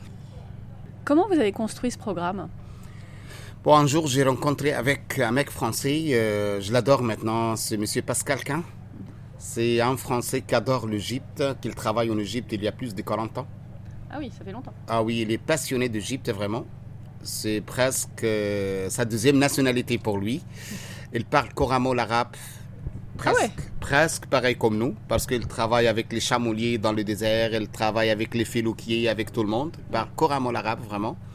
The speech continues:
Speaker 2: C'est un mec qui adore son travail, son métier. C'est le prestataire à l'épère en Égypte.
Speaker 1: Ok.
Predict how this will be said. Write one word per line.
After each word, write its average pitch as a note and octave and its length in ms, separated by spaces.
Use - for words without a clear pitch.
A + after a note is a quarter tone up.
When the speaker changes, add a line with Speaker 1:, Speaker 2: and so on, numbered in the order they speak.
Speaker 2:
C'est - 200
un A#2+ 80
mec B2+ 280
qui A#2 140
adore A2+ 440
son A2+ 180
travail, F#2 400
son A2 160
métier. G2+ 420
C'est - 160
le A#2 80
prestataire C3 600
à A#2+ 60
l'épère A2+ 360
en G#2+ 100
Égypte. G2 400
Speaker 1:
Ok. - 180